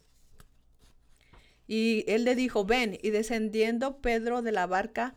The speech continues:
andaba sobre las ar-, aguas para ir a Jesús.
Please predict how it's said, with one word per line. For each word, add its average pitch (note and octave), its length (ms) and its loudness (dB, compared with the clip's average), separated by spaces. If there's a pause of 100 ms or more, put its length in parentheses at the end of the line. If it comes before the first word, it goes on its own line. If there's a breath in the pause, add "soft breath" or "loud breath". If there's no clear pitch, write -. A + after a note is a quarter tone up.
(240 loud breath)
andaba G3+ 520 -2
sobre G3 320 -6
las E3 240 -6
ar-, F#3 320 -6 (160)
aguas G#3+ 400 -2
para F3+ 280 -2
ir F3 120 -4
a F3+ 80 0
Jesús. F3 560 -10